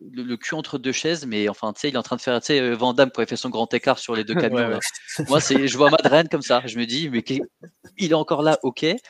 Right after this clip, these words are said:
Speaker 1: y a plus personne de sa ligne offensive. Ok, il va nourrir Kyle Pitts. Mais je me dis, enfin, là, c'est vraiment pas le quarterback qu'il faut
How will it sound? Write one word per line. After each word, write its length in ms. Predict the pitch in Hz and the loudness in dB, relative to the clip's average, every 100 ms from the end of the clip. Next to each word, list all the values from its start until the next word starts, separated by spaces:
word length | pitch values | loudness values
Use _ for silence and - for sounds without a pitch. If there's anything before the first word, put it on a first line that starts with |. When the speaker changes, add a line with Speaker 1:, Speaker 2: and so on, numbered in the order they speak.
| - - - | -20 -18 -4
Speaker 1:
y 80 | 120 | -2
a 80 | - _ _ | -2 _ _
plus 180 | - 214 | -14 -12
personne 380 | 190 202 - 190 | -6 -6 -4 -4
de 80 | 165 | -4
sa 140 | 165 | -4
ligne 100 | 151 | -6
offensive. 500 | 147 147 - 185 214 - - - - - | -6 -10 -10 -10 -10 -14 -20 -20 -20 -2
Ok, 220 | 143 - | -2 4
il 120 | 180 | 2
va 140 | 160 156 | 4 0
nourrir 340 | 147 143 156 | 0 0 0
Kyle 240 | - 139 123 | 0 -2 -2
Pitts. 460 | 190 208 - - _ _ _ _ - | -10 -8 -8 -8 _ _ _ _ -6
Mais 100 | 107 | -6
je 140 | 101 | -4
me 80 | 113 | -8
dis, 240 | 110 160 | -6 -6
enfin, 420 | 180 - 110 107 104 | -6 -4 -2 0 0
là, 100 | 151 | -2
c'est 160 | - | -2
vraiment 240 | 107 117 127 | -6 -6 -4
pas 120 | 151 | -4
le 80 | 143 | -4
quarterback 400 | 117 117 123 131 | -6 -4 -6 -6
qu'il 120 | - | -8
faut 160 | 127 | -6